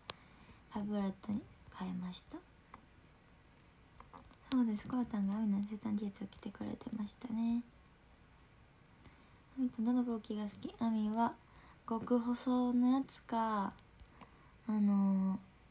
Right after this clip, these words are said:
ー、周りにチョコの粉がついてるやつが好きです、ポッキーなら。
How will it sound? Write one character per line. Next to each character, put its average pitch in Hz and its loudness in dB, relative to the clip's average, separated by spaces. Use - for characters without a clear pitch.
ー、 214 0
周 233 4
り 226 2
に 226 4
チ - -8
ョ 262 -4
コ 220 -4
の 202 2
粉 - -4
が 214 0
つ - -10
い 196 0
て 196 -6
る 196 -2
や 202 -2
つ - -14
が 196 -4
好 - -12
き 196 -14
で 202 -6
す、 - -12
ポ 208 -8
ッ 202 -6
キ 208 -4
ー 196 0
な 196 0
ら。 196 -4